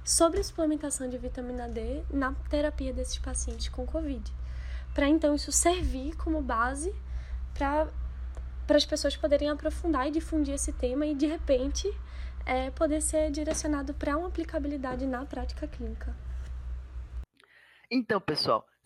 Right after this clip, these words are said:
Speaker 2: seguindo adiante no, na pesquisa e no nosso podcast, a gente chega numa das partes mais importantes do texto, que é a metodologia. E o que é isso, metodologia? É a forma com que os nossos pesquisadores alcançaram o objeto de estudo.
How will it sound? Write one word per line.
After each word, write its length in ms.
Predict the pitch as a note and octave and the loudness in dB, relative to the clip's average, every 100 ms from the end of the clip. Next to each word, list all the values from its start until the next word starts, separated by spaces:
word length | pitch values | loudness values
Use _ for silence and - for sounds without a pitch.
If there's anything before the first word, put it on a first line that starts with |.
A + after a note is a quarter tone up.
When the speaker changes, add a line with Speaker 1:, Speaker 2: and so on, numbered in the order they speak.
| - | -12
Speaker 2:
seguindo 640 | C4 G#3+ F#3 G3+ G3 D#3 - _ _ _ _ | -12 -10 -8 -8 -6 -8 -10 _ _ _ _
adiante 720 | - C3+ C#3 C3+ C3+ C#3+ C3+ | 2 2 0 -6 -6 -6 -10
no, 520 | B2 B2 A2+ A2 G#2+ - | -12 -10 -10 -10 -12 -10
na 100 | A#2+ | -10
pesquisa 480 | B2 - C3 D#3 B2+ | -6 -8 -8 -10 -10
e 60 | A#2+ | -8
no 80 | |
nosso 220 | A#2+ A#2 - | -8 -10 -4
podcast, 500 | A2+ A2 - A#2+ - - _ - - | -4 -4 -4 -4 -4 -10 _ -20 -2
a 40 | E3 | 0
gente 180 | G3+ - | 2 6
chega 160 | F3+ | 6
numa 100 | F3+ | 4
das 120 | E3+ | 0
partes 300 | - D#3 E3 | 2 2 2
mais 220 | D3+ D#3+ F#3+ | 4 4 4
importantes 540 | G#3 F#3+ - C3 _ | 0 0 -2 -16 _
do 100 | C#3+ | -20
texto, 380 | - C3 - G#3+ _ _ | -12 -8 -8 -10 _ _
que 140 | - C#4 | 2 6
é 40 | |
a 60 | A#3+ | 6
metodologia. 720 | A3+ A#3 G#3 A#3 A#3 D3+ - - | 4 2 2 4 2 -2 -4 -4
E 80 | D4 | -10
o 60 | |
que 160 | - C4+ | -6 4
é 160 | A3+ C#3 | 6 4
isso, 160 | - | -4
metodologia? 680 | C#3 B2+ C3+ C#3 C#3 C3 - _ _ _ _ | -12 -10 -10 -10 -10 -12 -16 _ _ _ _
É 320 | E3 E3 D#3+ - | 4 6 6 4
a 100 | - | 2
forma 640 | F#3 - F3 F3+ G#3+ C4+ - _ | 2 0 2 2 -2 -10 -14 _
com 180 | - G3 | -16 -16
que 480 | _ E3+ D#3+ D3+ - | _ -16 -14 -16 -12
os 120 | D#3 | -12
nossos 300 | D#3 F3 - | -6 -6 -8
pesquisadores 760 | - F#3 - D3 B2+ C3 E3 - - _ _ - | -16 -18 -8 -4 -4 -4 -6 -8 -12 _ _ 6
alcançaram 880 | G3 - B3 - - F3 E3+ G#3+ D#4+ _ _ | 8 6 0 -2 4 8 8 6 -2 _ _
o 140 | G3 | -2
objeto 420 | G#3+ G#3+ F#3+ F3 F#3 | -2 0 -4 -4 -8
de 100 | A3+ | -10
estudo. 300 | - D3+ | -8 -8